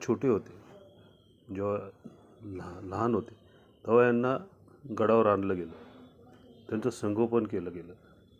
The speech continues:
त्यांना वाढवलं गेलं. आणि ह्यामुळेच आपण बघतो की छत्रपती शिवरायांसारखा, छत्रपती शिवरायांच्या नावाचा उल्लेख आपल्याला डिक्शनरीमध्ये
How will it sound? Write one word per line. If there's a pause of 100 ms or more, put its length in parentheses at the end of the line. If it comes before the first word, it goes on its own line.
त्यांना
वाढवलं
गेलं. (840)
आणि (520)
ह्यामुळेच
आपण
बघतो
की (840)
छत्रपती
शिवरायांसारखा, (1040)
छत्रपती
शिवरायांच्या (540)
नावाचा
उल्लेख (720)
आपल्याला
डिक्शनरीमध्ये